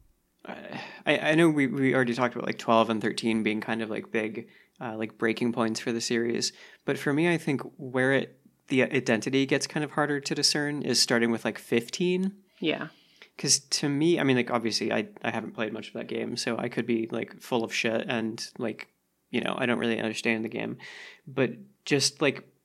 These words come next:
Speaker 1: purely, you know, based on vibes, it, it, it doesn't seem to have the same kind of, like, atmosphere or attitude that I kind of tie to Final Fantasy. Um, and I think that's what makes the question tough, is it's not like, "Oh, it's these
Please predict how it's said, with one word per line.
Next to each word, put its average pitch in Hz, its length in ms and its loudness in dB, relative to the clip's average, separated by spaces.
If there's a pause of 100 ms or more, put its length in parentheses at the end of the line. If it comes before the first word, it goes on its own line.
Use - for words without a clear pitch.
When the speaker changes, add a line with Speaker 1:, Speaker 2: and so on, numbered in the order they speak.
(120)
Speaker 1:
purely, 147 520 4
you 143 100 4
know, 117 220 4
based 110 380 4
on 123 140 0
vibes, 113 640 6 (280)
it, - 220 0
it, 135 200 0 (460)
it 139 140 -8
doesn't 156 240 2
seem 170 160 4
to 156 60 0
have 131 180 2
the 127 80 2
same 117 240 2
kind 120 160 -2
of, 110 80 -2
like, 110 180 -2
atmosphere 120 600 2
or 113 240 -2
attitude 131 640 -2
that 131 140 -6
I 117 400 0 (360)
kind 139 220 -2
of 110 320 -4 (360)
tie 120 340 2
to 165 140 -2
Final 180 300 -2
Fantasy. 196 680 0 (520)
Um, 120 340 -2
and 151 120 6
I 147 80 6
think 185 160 2
that's 185 180 4
what 160 120 4
makes 135 180 0
the 139 80 2
question 127 500 -6
tough, 107 340 -2
is 120 140 -4
it's 110 160 -4
not 120 220 0
like, 117 260 -2 (240)
"Oh, 160 140 4
it's 120 160 2
these 135 240 0